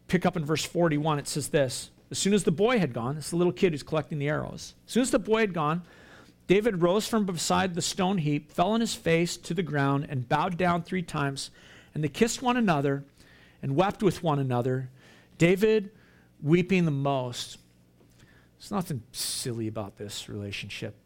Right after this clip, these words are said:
It makes me angry that people would suggest this. These are friends who love the Lord. They're brokenhearted. They're devastated. And a true friend will let you weep, man.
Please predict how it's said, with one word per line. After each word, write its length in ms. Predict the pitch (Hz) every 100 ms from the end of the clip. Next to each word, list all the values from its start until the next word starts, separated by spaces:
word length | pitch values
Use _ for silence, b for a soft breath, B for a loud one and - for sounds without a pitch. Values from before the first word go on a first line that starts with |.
| -
It 40 |
makes 220 | 139 -
me 120 | 123
angry 380 | 104 110 120 107
that 160 | 104 -
people 300 | - 120 113
would 140 | 101
suggest 500 | - 107 120 117 -
this. 240 | - 113 -
These 160 | 139
are 80 | 160
friends 540 | 147 170 143 113 - -
who 80 | -
love 160 | 139 147
the 80 | 170
Lord. 420 | 147 135 131 151 _ _ b b b b
They're 100 | 160
brokenhearted. 880 | 135 151 175 190 175 160 139 139 156 _
They're 100 | 143
devastated. 1040 | 123 110 143 143 135 - - 107 120 - - _ _ _ _ _ b b b b b b b b b
And 100 | 151
a 40 |
true 280 | 156 - 233
friend 440 | 233 180 165 175 170
will 120 | 160
let 140 | 170
you 140 | 175 170
weep, 340 | 202 233 -
man. 260 | 113 113